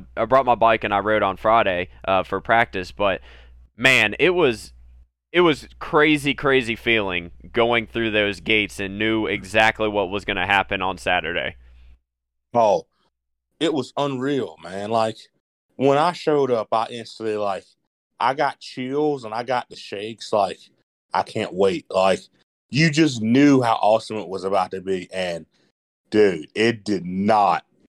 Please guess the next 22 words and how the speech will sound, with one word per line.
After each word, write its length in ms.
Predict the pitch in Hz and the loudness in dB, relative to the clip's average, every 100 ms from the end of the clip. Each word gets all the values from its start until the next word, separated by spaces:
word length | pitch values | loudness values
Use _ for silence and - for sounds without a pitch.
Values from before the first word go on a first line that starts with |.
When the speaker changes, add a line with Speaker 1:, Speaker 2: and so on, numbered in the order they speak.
| 90 | -2
Speaker 2:
disappoint 760 | 117 110 85 - 110 98 80 - _ _ | 0 0 -4 -6 -2 -2 -4 -12 _ _
by 340 | 95 101 95 - | -2 0 0 -4
any 320 | 120 113 101 | -8 -8 -10
means. 560 | 95 98 95 165 - - | -12 -12 -10 -14 -16 -4
It 240 | - 123 120 | 2 2 2
was 420 | 104 87 80 - _ 101 113 117 110 101 87 78 _ _ _ _ 90 | -2 -4 -8 -16 _ 2 4 6 4 0 -10 -16 _ _ _ _ -18
unreal. 1160 | 92 101 104 113 120 123 123 117 98 85 78 _ | -12 -8 -4 0 2 4 4 4 2 -2 -8 _
I 160 | 113 120 | 0 0
mean, 420 | 113 104 92 87 _ _ _ _ _ _ | -2 -8 -12 -18 _ _ _ _ _ _
if 180 | 127 127 | -6 -4
you 160 | 180 | -6
were 120 | 151 120 | -4 -2
there, 280 | 127 131 | -2 -2
you 220 | 107 127 135 | -4 -8 -10
know, 680 | 98 101 113 131 95 - - | -10 -2 2 4 2 -4 -6
like, 360 | 104 95 85 - _ _ _ _ _ _ _ _ _ _ _ _ _ _ | -2 0 -2 -10 _ _ _ _ _ _ _ _ _ _ _ _ _ _
the 160 | 120 113 | -8 -8
feeling 640 | - 156 170 175 175 156 _ _ _ - | 0 4 6 4 0 -4 _ _ _ -10
is 160 | 101 | -10
so 440 | - - - 160 151 | -10 -4 2 2 2
beyond 500 | 120 120 113 104 95 | 0 -2 -2 -4 -8
undescribable. 1300 | 95 87 87 82 - 95 - - 82 69 67 - - | -14 -14 -18 -20 -18 -16 -6 -2 -2 -4 -12 -20 -20